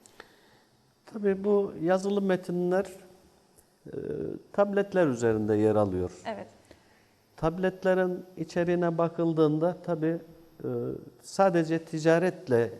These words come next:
Speaker 1: ilgili olan konular yok. Alacak, verecek, sipariş,
Speaker 2: Hı hı.
Speaker 1: bunlar tabii ki var. Bunlar dışında buradaki Kaniş Karum'da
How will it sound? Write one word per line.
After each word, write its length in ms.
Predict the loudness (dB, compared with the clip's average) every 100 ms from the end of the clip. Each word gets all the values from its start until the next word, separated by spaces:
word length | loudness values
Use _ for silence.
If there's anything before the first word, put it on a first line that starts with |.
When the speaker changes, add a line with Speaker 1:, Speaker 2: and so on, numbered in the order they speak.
| -16 -4
Speaker 1:
ilgili 440 | -4 -2 -2 0
olan 380 | 0 2 0 -4 -8
konular 400 | -4 -2 2 2
yok. 300 | 2 -2 -6 -20 -20 _ _ _ _ _ _ -4
Alacak, 540 | 2 4 4 2 0 0
verecek, 480 | 2 2 0 -4
sipariş, 640 | -6 -6 2 2 2 -2 -8
Speaker 2:
Hı 40 |
hı. 60 | -4
Speaker 1:
bunlar 340 | 0 0 0
tabii 300 | 0 0 -2
ki 180 | -6 -6
var. 280 | -8 -10 -20 _ _ _ _ _ -20 _ _ _ -20 -18
Bunlar 400 | -8 -2 0 0
dışında 640 | -4 -2 -4 0 0 0 -6 -20 -20 _ _ _ _ -20 _ _ _ _ _ _ _ _ _ _ _ _ _ -18
buradaki 1040 | -16 -16 -10 -4 -2 4 4 4 2 2 0 -12 -20 -20 -20 -20 _ _ _ -2
Kaniş 320 | 0 0 -4
Karum'da 720 | 0 2 2 0 0 2 2